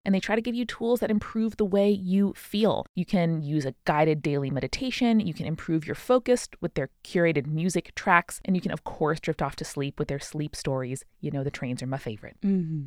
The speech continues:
Speaker 1: And for listeners of the show, Calm is offering a special limited time promotion of forty percent off a Calm premium subscription at calm dot com slash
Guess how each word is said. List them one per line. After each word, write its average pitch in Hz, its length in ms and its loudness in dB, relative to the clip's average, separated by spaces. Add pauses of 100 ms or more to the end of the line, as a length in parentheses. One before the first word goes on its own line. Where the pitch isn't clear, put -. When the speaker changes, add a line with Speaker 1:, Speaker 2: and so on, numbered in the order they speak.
(100)
Speaker 1:
And 214 240 8
for 233 140 6
listeners 240 400 6
of 220 120 4
the 214 60 4
show, 220 380 8
Calm 220 480 6
is 202 200 4
offering 196 360 4
a 180 60 0
special 226 540 0
limited 202 340 2
time 190 220 0
promotion 151 420 0
of - 140 -2
forty 208 360 4
percent 226 380 -2
off 175 140 -2
a 175 80 2
Calm 156 680 0
premium 165 500 0
subscription - 680 -2 (100)
at - 220 -2
calm 175 500 2 (160)
dot - 220 2
com 175 640 -2
slash 156 360 0